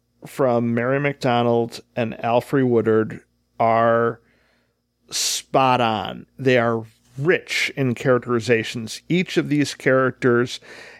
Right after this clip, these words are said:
has their problem, but they also have this interior life that the actresses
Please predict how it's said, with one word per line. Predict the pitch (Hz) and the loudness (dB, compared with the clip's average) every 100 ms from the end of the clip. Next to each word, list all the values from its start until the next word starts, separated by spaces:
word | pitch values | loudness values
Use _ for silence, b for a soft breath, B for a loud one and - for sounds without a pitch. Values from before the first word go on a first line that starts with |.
| - | -10
has | - 139 127 123 107 - - | 0 2 4 4 0 -6 -6
their | 117 127 117 | -2 2 2
problem, | 110 - - 117 120 139 190 220 349 359 b b b _ | 0 -10 -2 0 2 2 2 2 -4 -10 b b b _
but | 139 131 | -2 2
they | 139 | 0
also | 143 156 160 - 156 | 2 2 2 2 2
have | 131 143 139 131 123 - b b b b _ _ | 2 0 2 2 2 -4 b b b b _ _
this | - 127 143 147 - - - _ | -8 0 2 2 2 0 -4 _
interior | 160 143 123 - - 185 190 175 123 110 | 0 2 2 -2 -2 2 2 4 2 2
life | 107 107 - - - b b b b | 0 -2 -8 -16 -18 b b b b
that | 139 - | -4 0
the | 127 127 | 2 4
actresses | 139 - 151 - 143 127 120 113 - | 2 0 -2 0 2 2 2 0 -4